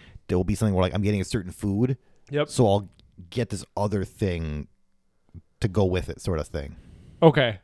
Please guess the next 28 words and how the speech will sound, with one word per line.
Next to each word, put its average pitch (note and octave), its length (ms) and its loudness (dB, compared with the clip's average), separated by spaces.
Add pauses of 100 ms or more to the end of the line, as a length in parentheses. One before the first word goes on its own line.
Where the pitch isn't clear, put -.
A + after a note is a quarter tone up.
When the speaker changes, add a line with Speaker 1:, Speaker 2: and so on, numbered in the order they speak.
Speaker 2:
I D3+ 100 4
see D#3 140 0
what D3 40 6
you're C3+ 80 6
saying. A#2+ 300 0
That's D3 220 6
like, D#3+ 340 10
I, D3 440 10
so D3 160 10
I C#3 100 12
Speaker 1:
So C#3+ 60 8
they're, D3 120 12
Speaker 2:
had, A2+ 80 10
Speaker 1:
like, F#2+ 180 4
tied A2+ 320 6
in G2+ 40 4
your F2+ 120 0
Speaker 2:
I - 20 -14
Speaker 1:
brain. D3 220 8
Speaker 2:
had D#3 200 10
Jersey C3+ 360 4
Mike's B2+ 320 2
today. E3 420 4
Speaker 1:
Mm-hmm. A2 240 2 (140)
Speaker 2:
And C3+ 160 2
for B2+ 80 0
some E3 240 10
reason, C#3 680 8